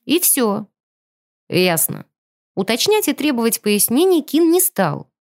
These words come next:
Просто с задумчивым видом поднялся и вышел из каюты. Какое-то время я, не веря своим глазам, по инерции смотрела на дверь, прежде чем поняла.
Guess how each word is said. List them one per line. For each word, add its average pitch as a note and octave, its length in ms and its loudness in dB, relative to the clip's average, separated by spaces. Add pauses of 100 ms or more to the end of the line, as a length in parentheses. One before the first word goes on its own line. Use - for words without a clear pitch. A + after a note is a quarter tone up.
(140)
Просто D4+ 420 0
с B3+ 40 0
задумчивым A#3 800 0
видом E4 360 0
поднялся D4 800 -2 (180)
и E4 160 2
вышел C#4 500 0
из D4 140 2
каюты. G#3 680 -2 (680)
Какое-то D#4+ 480 0
время C4+ 380 2
я, A#3+ 300 0
не G#3 200 2
веря B3+ 240 0
своим A#3+ 400 0
глазам, G3 540 0 (160)
по C4+ 140 2
инерции A3+ 400 2
смотрела C#4+ 500 0
на F4 160 2
дверь, C4 460 0 (400)
прежде D#3 400 0
чем A3+ 200 -2
поняла. D#4 480 0